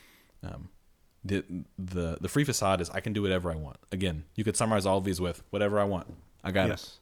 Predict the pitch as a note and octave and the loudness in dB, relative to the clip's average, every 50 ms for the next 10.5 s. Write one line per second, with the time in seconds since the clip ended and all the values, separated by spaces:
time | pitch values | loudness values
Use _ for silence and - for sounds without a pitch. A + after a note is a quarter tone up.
0 | _ - - F#2 F#2+ - - - G2 G2+ F#2+ F#2 F#2 F#2 - G#2+ F#2+ F2+ D#2 D#2 | _ -10 -10 -6 -6 -6 -6 -2 -2 -2 -2 -2 -4 -4 -2 -2 -2 -2 -2 -4
1 | D#2 - - - _ - - A2+ A2 A2 G#2 F#2+ F#2 F2 D#2 D2+ D2 F2+ - _ | -6 -10 -14 -20 _ -2 4 4 6 6 6 4 2 2 0 -4 -6 -10 -14 _
2 | _ - _ _ _ - - F#2+ F#2+ F#2+ - - _ _ - G#2 G2+ G#2 G2+ G#2 | _ -20 _ _ _ -12 -4 -2 -2 -2 -2 -6 _ _ -12 -4 -2 0 2 2
3 | G#2 G#2 A2+ A2 G#2+ G#2 G#2 G2 G2 G#2 A2 A#2 - - F#2 - F#2 F#2+ G2 F#2 | 2 2 0 0 2 2 2 2 0 0 0 -2 -2 -6 -8 -8 -6 -4 -4 -4
4 | F2+ E2+ F#2 G2 G2+ G2+ - - G2+ F#2+ F#2+ F2+ - - - - - - - - | -4 -2 -2 -2 -2 -2 -2 -2 0 0 0 -2 -4 -10 -20 -20 -20 -20 -20 -12
5 | - F2 E2 - - - - A#2+ A#2+ B2+ B2+ B2+ - - - - - - F2+ - | -8 -8 -8 -8 -8 -4 -2 0 0 0 -2 -2 -2 -4 -6 -4 -4 -6 -6 -4
6 | - - A#2+ A#2 A#2+ B2+ B2+ B2+ B2+ - - - - - - _ - _ _ - | -4 -2 -2 0 0 0 0 -2 -2 -2 -4 -4 -6 -8 -10 _ -20 _ _ -10
7 | G#2 G2 - G#2 - - - F#2+ F#2 F2+ F2 F2 F2+ F#2 F#2+ F#2 F#2+ F#2 F2+ F2+ | -10 -8 -8 -8 -8 -6 -4 -4 -4 -4 -4 -6 -4 -4 -2 -2 -2 -2 -2 -4
8 | F2 E2 F#2 G2+ G2+ - - - - - - - - G#2+ G2+ A2 A#2+ A2+ - - | -4 -4 -4 -4 -6 -6 -10 -20 -20 -20 -20 -14 -6 -4 0 0 0 0 0 -2
9 | A2+ A#2+ A#2+ A#2+ A#2 - G#2+ - - - F#2+ F#2+ F#2+ F#2 F2 E2+ D#2+ D#2 C#2+ - | -2 0 0 0 0 -2 -4 -6 -4 -2 -2 -2 0 -2 -2 -4 -4 -8 -10 -12
10 | - - - _ _ - A#2+ A2 F#2+ - | -16 -20 -20 _ _ -4 -2 -2 -2 -2